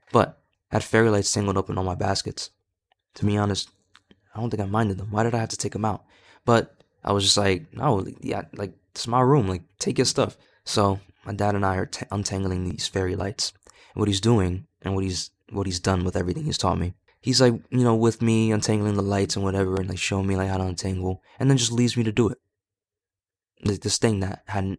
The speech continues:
like, had nothing to do with me, that shouldn't have been here in the, in the first place, that I shouldn't be dealing with. He just left me to do this shit. So I'm untangling the lights. And to be honest, like, I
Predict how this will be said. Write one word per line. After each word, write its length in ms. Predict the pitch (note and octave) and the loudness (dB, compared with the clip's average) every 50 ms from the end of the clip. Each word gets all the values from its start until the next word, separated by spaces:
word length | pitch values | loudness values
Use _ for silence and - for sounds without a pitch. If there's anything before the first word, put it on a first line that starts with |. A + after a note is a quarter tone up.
| _ - | _ -10
like, 180 | - F#2+ F#2 - | -10 -8 -8 -8
had 200 | - G#2 G2+ G2 | -6 -4 -2 0
nothing 300 | G#2 A2+ A2+ A2+ A2 G#2+ | 0 0 0 0 -2 -2
to 140 | - - G#2 | -4 -2 0
do 140 | A2 A#2 | 2 2
with 200 | A2 G2 F#2+ - | 4 2 2 0
me, 180 | F2+ F#2+ F2+ G2+ G2+ | -2 -6 -6 -8 -8
that 120 | G2+ F#2+ | -6 -4
shouldn't 220 | - - A2+ G#2+ G#2+ | -2 0 0 2 0
have 100 | G#2 G#2+ | 0 2
been 160 | B2+ B2+ A#2 | 2 2 2
here 160 | G#2 G2 F#2+ | 2 0 -2
in 80 | F#2+ F#2 | -2 -4
the, 80 | - | -4
in 120 | - G2 G2 | -4 -4 -4
the 60 | F#2+ | -2
first 240 | - A#2 A2 - - | 0 0 -2 0 -2
place, 160 | G2 F2+ - | -6 -6 -4
that 100 | G#2 G2 | -4 -4
I 20 | |
shouldn't 280 | G2 - - A#2+ A2+ G#2 | -2 -2 0 0 0 0
be 80 | G#2+ | -2
dealing 400 | F#2+ G2 A2+ B2 A2+ G2+ G2+ G2 | 0 2 4 4 4 4 0 -2
with. 160 | G2 G#2 G#2+ - _ - | -4 -6 -8 -10 _ -8
He 60 | A2+ | -4
just 200 | A2+ G#2 - - | -2 0 0 4
left 240 | A2 A2+ A2+ - A2+ | 4 4 4 4 2
me 80 | G#2+ | -2
to 120 | - G#2 G2+ | -2 -2 -2
do 140 | A2 G#2+ | 0 0
this 140 | G2+ F#2 F2 | 0 0 -2
shit. 260 | - - G2+ G2 - - _ _ _ _ _ | -2 -4 -4 -6 -8 -12 _ _ _ _ _
So 320 | - - A2 G#2+ G#2+ G#2+ - _ - | -2 0 2 2 2 0 -6 _ -6
I'm 140 | A2 G2 F#2+ | -4 -2 -2
untangling 500 | F#2 E2 - F#2 F2+ F2+ F2+ F2+ F2+ F2+ | -2 -4 -6 -8 -8 -6 -6 -4 -4 -2
the 80 | F#2 | -2
lights. 480 | F#2 F#2+ F#2 F2+ E2 - - - - - - | -2 -2 -2 -4 -4 -4 -6 -6 -6 -8 -8
And 100 | G2 G2 | -8 -6
to 80 | - G2+ | -4 -2
be 140 | G2+ G#2 | 0 2
honest, 400 | A2 B2 B2 A2 G#2+ - - - - _ _ _ _ _ _ _ _ - | 2 4 4 2 2 0 -4 -8 -12 _ _ _ _ _ _ _ _ -4
like, 340 | G2 F#2+ F#2 F2+ - - - _ _ _ _ - | -2 -2 -2 -4 -6 -12 -20 _ _ _ _ -10
I 380 | - F2+ F2+ F#2 F#2 F2+ - | -6 -4 -2 -2 -2 -2 -4